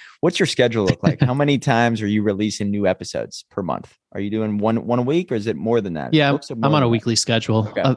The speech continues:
Speaker 2: eventually, I'd like to be more than that, but right now, and then I kind of, I, I did miss a couple of weeks when we were traveling and in Europe and stuff, but, you know, it happens. <laughs>
Speaker 1: Right. And then, yeah,
Speaker 2: Yeah.
Speaker 1: that's another part of it. When you start to travel,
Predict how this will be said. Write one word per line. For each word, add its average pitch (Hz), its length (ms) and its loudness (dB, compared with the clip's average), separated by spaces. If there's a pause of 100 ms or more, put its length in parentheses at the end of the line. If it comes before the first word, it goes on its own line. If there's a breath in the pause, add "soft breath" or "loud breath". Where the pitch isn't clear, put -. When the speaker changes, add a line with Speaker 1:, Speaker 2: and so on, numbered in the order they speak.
Speaker 2:
eventually, 131 400 2
I'd 113 120 0
like 107 180 -2
to 107 100 -4
be 104 340 0
more 101 220 -4
than 95 100 -2
that, 95 220 0
but 92 240 -2 (500)
right 107 140 2
now, 104 260 4
and 113 140 2
then 104 320 2
I 113 80 -2
kind 127 240 0
of, 113 200 -6
I, 113 220 -6
I 113 80 0
did 110 160 2
miss 110 180 4
a 110 40 2
couple 104 240 0
of 98 40 -4
weeks 101 240 -4
when 98 100 -8
we 98 60 -4
were 95 100 -4
traveling 95 500 2
and 90 320 -2
in 95 100 2
Europe 92 300 2
and 92 120 -2
stuff, 92 320 0
but, 82 240 -6 (840 loud breath)
you 98 80 0
know, 90 220 2 (100)
it - 40 -6
happens. 95 440 0 (120)
<laughs> - 260 -6
Speaker 1:
Right. 107 400 -2 (340 loud breath)
And 151 140 4
then, 170 140 4
yeah, 151 60 2
Speaker 2:
Yeah. 147 180 6
Speaker 1:
that's 127 240 2
another 127 260 2
part 113 220 2
of 92 80 -4
it. 95 80 -2
When 110 100 -4
you 117 40 -4
start 131 180 -4
to 113 80 -8
travel, 131 480 0